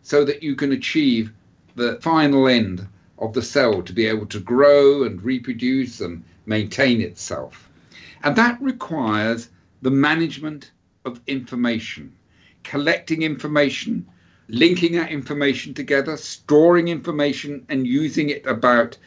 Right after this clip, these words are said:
to bring purposeful behaviours. And I go back to my yellow butterfly that I started in the book and also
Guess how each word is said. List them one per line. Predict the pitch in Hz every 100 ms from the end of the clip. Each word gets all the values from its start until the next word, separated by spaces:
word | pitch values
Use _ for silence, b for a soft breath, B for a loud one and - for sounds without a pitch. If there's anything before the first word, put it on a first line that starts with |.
| b
to | 123
bring | 113 131 120 120 B B -
purposeful | 135 - 117 - 113 101
behaviours. | 113 123 139 123 87 - _ b b b
And | 147 139
I | 151
go | 139 175
back | 175 160 -
to | 147
my | 147 143 135 _
yellow | 131 131 156 160 151
butterfly | 135 175 180 - 107 82
that | 87 104
I | 113 113
started | 110 - 127 117 113 98 -
in | - 107
the | 98
book | 87 127 135
and | 110
also | 113 113 113 104 101